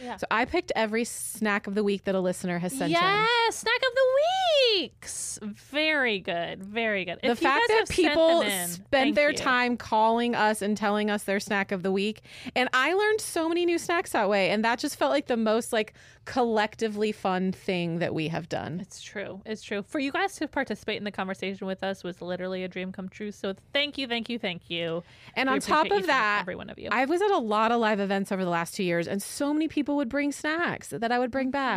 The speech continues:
Speaker 2: back.
Speaker 1: It's
Speaker 2: And
Speaker 1: very
Speaker 2: that's just
Speaker 1: kind.
Speaker 2: so thoughtful. It's, like, a cumbersome thing for you to do, to go shop and bring it with you, and blah, blah, blah. And so
Speaker 1: It's true.
Speaker 2: all those, all that was what gave me,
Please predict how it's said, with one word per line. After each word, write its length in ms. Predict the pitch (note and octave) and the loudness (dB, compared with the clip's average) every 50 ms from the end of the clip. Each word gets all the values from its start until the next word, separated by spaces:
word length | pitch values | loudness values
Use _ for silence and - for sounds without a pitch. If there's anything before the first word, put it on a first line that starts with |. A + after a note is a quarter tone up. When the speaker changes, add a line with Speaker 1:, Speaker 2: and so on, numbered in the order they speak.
| E3 B3 | -2 -4
Speaker 2:
back. 160 | C4 - - - _ _ _ _ _ _ _ _ - - | -8 -12 -18 -20 _ _ _ _ _ _ _ _ -20 -16
Speaker 1:
It's 160 | C4 A#3 - | -14 -8 -4
Speaker 2:
And 120 | - B3 B3+ | -2 0 2
Speaker 1:
very 80 | C4+ | 2
Speaker 2:
that's 140 | C#4 C#4+ - | 0 0 0
just 160 | - F4+ D4+ G#3 | 0 0 0 0
Speaker 1:
kind. 80 | G#3+ | 0
Speaker 2:
so 200 | A3 C#4+ C#4 F4 - | 2 2 2 2 2
thoughtful. 560 | - C4+ B3 A3+ G#3+ - B3 A3 A3 A3+ A3 - | 2 2 2 2 2 2 2 2 2 2 2 0
It's, 240 | G#2+ F3 G3+ - | -2 -2 -2 0
like, 200 | B3 A3+ A3 G#3 - | 0 0 0 0 -2
a 60 | - G#3+ | -6 -6
cumbersome 580 | - - - A3 A3 A3 B3 B3 - D4 C#4 C#4 | -6 -4 -4 -2 -2 -2 -2 -2 -2 -2 -2 -2
thing 180 | - C#4+ C#4 | 0 -2 -2
for 160 | C#4 - D4+ C#4 | -2 -2 -2 -2
you 200 | B3 A3 G3+ G3 | 0 0 0 0
to 80 | G3 G3 | 0 0
do, 160 | F#3 F#3+ F#3+ | 0 0 -2
to 80 | F3 D3+ | -2 -4
go 120 | - B2+ C#3 | -6 -10 -14
shop 480 | - - - - F3+ G3+ G#3 G#3 G#3 - | -14 -12 -6 -2 0 0 2 0 0 -2
and 100 | E3 - | -4 -8
bring 140 | - A2 G#2+ | -6 -8 -8
it 120 | A#2+ - - | -8 -6 -2
with 220 | D3 F#3 G3+ G3 | -2 -2 0 0
you, 240 | G#3+ G#3 G3+ G3+ F#3+ | 0 0 0 0 -2
and 80 | C3 - | -4 -6
blah, 160 | - D2+ D2 | -8 -10 -10
blah, 100 | - - | -10 -6
blah. 280 | - F3+ G3+ G#3+ G#3 G3 | -4 -2 0 0 0 0
And 120 | - D#3 | -2 -4
so 220 | G#3+ - C#3 B2 | -4 -4 -4 -4
Speaker 1:
It's 100 | - - | -4 -8
true. 240 | - - - G3 F#3 - - - - - - - | -12 -16 -14 -14 -14 -16 -20 -20 -20 -16 -6 0
Speaker 2:
all 220 | - A3 A#3+ C#4 | 2 2 2 2
those, 460 | C4+ C4+ B3 A3 F#3+ F3+ - - - - _ - - | 2 2 2 4 2 2 0 -4 -12 -18 _ -8 -4
all 160 | G3 G3+ G3+ | -2 -2 -2
that 300 | G3 G3 E3+ E3 E3 - | 0 0 0 0 -2 -2
was 160 | - F3+ F3+ F3+ | -4 -4 -4 -2
what 180 | E3+ E3 - - | -2 -2 -2 -2
gave 260 | E3+ E3+ F3 F3+ - | -4 -4 -4 -4 -4
me, 480 | F3 E3+ E3 E3+ E3 D#3+ D#3+ C3+ - | -4 -2 -2 -2 -2 -2 -4 -4 -6